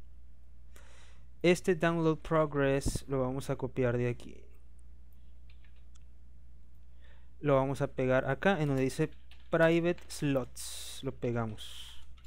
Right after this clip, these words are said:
Ok, y aquí vamos a hacer control en-, eh, alt enter y enter para que se nos implemente el método. Acá vamos a incluir qdebug. Y aquí ponemos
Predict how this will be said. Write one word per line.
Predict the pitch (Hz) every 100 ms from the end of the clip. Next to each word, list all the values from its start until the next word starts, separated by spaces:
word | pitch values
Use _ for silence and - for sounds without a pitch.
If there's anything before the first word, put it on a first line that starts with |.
| - - - - - - - - - - - - - - - - - - - - - - - - - - - - - -
Ok, | 143 139 175 185
y | 139
aquí | 135 131 - 190 196
vamos | - 139
a |
hacer | 127 135 131 - -
control | - 131 123 139 139
en-, | 165 175 -
eh, | 139 139
alt | - 151 160 -
enter | 175 185 208 196 -
y | 151 147
enter | 127 107 - - -
para | 131 123
que | 127
se | 135
nos | 127 123
implemente | 131 123 127 127 120
el | 131
método. | 127 113 113 - - - - - - - - - - -
Acá | 151 147 180 190
vamos | 143 147 156 156
a |
incluir | 143 135 147 165 185 190 - - - - - -
qdebug. | - 143 131 117 - - - - - - - - - - - - - - -
Y | 139
aquí | 131 -
ponemos | 147 147 139 131 - - - -